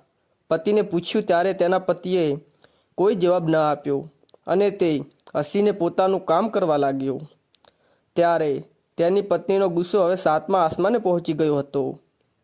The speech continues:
જેના કારણે તેનો ગુસ્સો સહન કરી શકતી ન હતી.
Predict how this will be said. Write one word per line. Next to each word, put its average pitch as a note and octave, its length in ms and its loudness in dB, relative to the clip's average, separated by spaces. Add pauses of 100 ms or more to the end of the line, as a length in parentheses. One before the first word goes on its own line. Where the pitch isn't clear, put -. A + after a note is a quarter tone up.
(560)
જેના E3+ 420 0
કારણે D#3 560 0 (380)
તેનો F3+ 240 2
ગુસ્સો E3+ 360 0
સહન F#3+ 320 0
કરી F#3 200 0
શકતી F#3 340 -2
ન F3 100 2
હતી. D3 580 -2